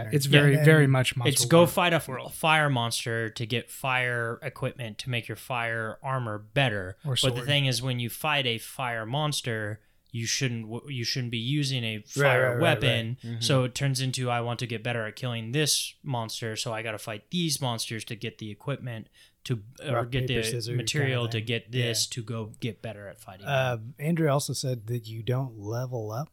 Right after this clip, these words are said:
Speaker 1: really. You're kinda more, it's more
Speaker 2: No.
Speaker 1: equipment
Speaker 2: Yeah,
Speaker 1: based?
Speaker 2: you, you,
Speaker 3: Yes, it's
Speaker 2: it's
Speaker 3: equipment
Speaker 2: equipment
Speaker 3: based.
Speaker 2: based.
Speaker 1: Okay, but
Speaker 2: You,
Speaker 1: you
Speaker 2: you
Speaker 1: get
Speaker 2: level up,
Speaker 1: experience?
Speaker 2: you, you get
Speaker 3: Kinda.
Speaker 2: experience. You, it's a, it's a season like Fortnite where you,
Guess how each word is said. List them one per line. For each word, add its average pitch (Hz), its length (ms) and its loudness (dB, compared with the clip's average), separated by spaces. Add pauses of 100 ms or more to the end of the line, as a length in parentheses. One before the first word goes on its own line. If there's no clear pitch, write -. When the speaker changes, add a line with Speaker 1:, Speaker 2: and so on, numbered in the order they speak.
(100)
Speaker 1:
really. 175 340 -2
You're 147 180 -2
kinda 123 280 -2
more, 117 280 -8
it's 127 160 -8
more 120 180 0
Speaker 2:
No. 139 80 4
Speaker 1:
equipment 139 300 -2
Speaker 2:
Yeah, 135 140 4
Speaker 1:
based? - 260 -8
Speaker 2:
you, 151 100 4
you, 151 60 2 (100)
Speaker 3:
Yes, 151 140 8
it's 160 80 2
Speaker 2:
it's 151 160 4
Speaker 3:
equipment 131 340 2
Speaker 2:
equipment 95 140 -4
Speaker 3:
based. - 260 -6 (100)
Speaker 2:
based. 113 180 -6
Speaker 1:
Okay, 113 140 -4
but 151 120 8
Speaker 2:
You, 156 60 10
Speaker 1:
you 160 120 6
Speaker 2:
you 170 160 10
Speaker 1:
get - 20 8
Speaker 2:
level 170 280 10
up, 170 100 10
Speaker 1:
experience? 214 300 0 (180)
Speaker 2:
you, 151 160 4
you 151 180 4
get 151 120 6
Speaker 3:
Kinda. 165 40 8
Speaker 2:
experience. 156 440 6
You, 156 260 6
it's 151 220 4
a, 131 320 4
it's 143 160 2
a 135 60 8
season 156 420 4
like 131 160 4
Fortnite 135 580 -2
where 131 220 -2
you, 123 320 -2